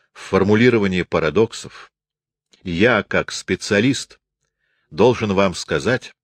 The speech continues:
что у меня вызывает отвращение этот иноземный парадокс.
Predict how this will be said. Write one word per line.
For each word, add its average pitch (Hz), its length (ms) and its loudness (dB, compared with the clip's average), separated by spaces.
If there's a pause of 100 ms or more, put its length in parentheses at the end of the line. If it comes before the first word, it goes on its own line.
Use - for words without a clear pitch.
(360)
что - 320 0
у 101 100 0
меня 107 300 2
вызывает 107 500 2
отвращение 101 1080 0 (520)
этот - 400 -4
иноземный 85 680 0
парадокс. - 600 -8